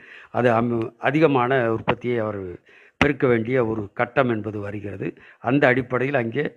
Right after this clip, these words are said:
நவீன தொழில்நுட்பத்தையும் உ-, உற்பத்தி, புதிய நிலை மூலதனத்தின் புதிய தன்மைகளையும் அங்கே வந்து அவர் பூத்த வேண்டிய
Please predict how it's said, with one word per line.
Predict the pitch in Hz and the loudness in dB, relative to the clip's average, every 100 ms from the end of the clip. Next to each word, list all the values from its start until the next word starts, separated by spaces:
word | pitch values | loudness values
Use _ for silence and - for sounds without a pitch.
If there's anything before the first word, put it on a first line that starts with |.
| _ _ - _ | _ _ -20 _
நவீன | 143 147 156 143 131 | 2 6 8 6 4
தொழில்நுட்பத்தையும் | - 135 135 127 110 113 - 110 135 - _ _ _ _ _ _ - _ _ _ _ _ - | 2 0 2 0 -2 -6 -6 -8 -8 -12 _ _ _ _ _ _ -20 _ _ _ _ _ -2
உ-, | 143 139 135 | 4 4 6
உற்பத்தி, | 139 127 156 135 | 2 4 2 2
புதிய | 117 147 147 151 139 117 78 - _ _ _ _ | -6 -4 0 4 4 2 -2 -12 _ _ _ _
நிலை | 139 156 147 | 4 6 6
மூலதனத்தின் | 139 135 120 120 117 156 127 | 6 4 2 -2 -4 -8 -6
புதிய | 143 139 143 123 | -6 0 0 0
தன்மைகளையும் | - 123 139 117 117 107 160 | 0 2 2 2 2 0 -4
அங்கே | - 120 113 | -4 -2 0
வந்து | 113 120 | 0 0
அவர் | 113 101 | 0 -2
பூத்த | 147 139 127 | -4 -2 -2
வேண்டிய | 110 101 | -2 -4